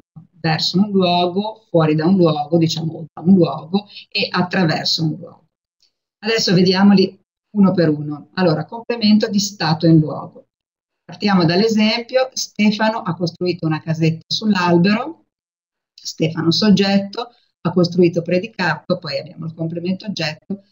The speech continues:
e la domanda che viene naturale appunto è dove, in quale luogo sull'albero, il complemento di stato in luogo, che indica quindi il luogo in cui si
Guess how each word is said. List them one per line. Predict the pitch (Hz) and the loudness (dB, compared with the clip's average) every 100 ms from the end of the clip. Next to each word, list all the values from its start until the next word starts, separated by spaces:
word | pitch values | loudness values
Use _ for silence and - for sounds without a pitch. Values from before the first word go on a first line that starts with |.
| _ _ _ | _ _ _
e | 233 226 | -4 0
la | 202 202 | 0 0
domanda | 240 226 175 165 160 | 0 -2 0 2 0
che | 160 | -2
viene | 160 165 | -2 0
naturale | 165 208 - 247 160 156 175 | 0 -2 -4 -4 -2 0 0
appunto | 180 156 143 165 | -2 -8 -10 -6
è | 143 | -2
dove, | 160 165 151 156 | 2 2 2 -6
in | 156 165 | -4 -4
quale | - 185 160 | -2 0 0
luogo | 151 151 160 160 170 | -2 -8 -10 -2 0
sull'albero, | - 247 170 165 156 170 190 | 0 -4 -6 -6 -4 0 2
il | 214 | 0
complemento | - 156 - 170 147 151 165 160 | -4 -6 0 2 0 -6 -8 -8
di | 160 | -10
stato | - - 151 170 | -10 -10 -8 2
in | 180 | 2
luogo, | 196 165 147 | 4 0 -4
che | 170 | 2
indica | 175 160 160 | 2 2 -2
quindi | - 170 151 156 | -2 0 0 0
il | |
luogo | 180 180 160 | 0 0 2
in | 165 | 2
cui | 160 202 | 4 2
si | - | 0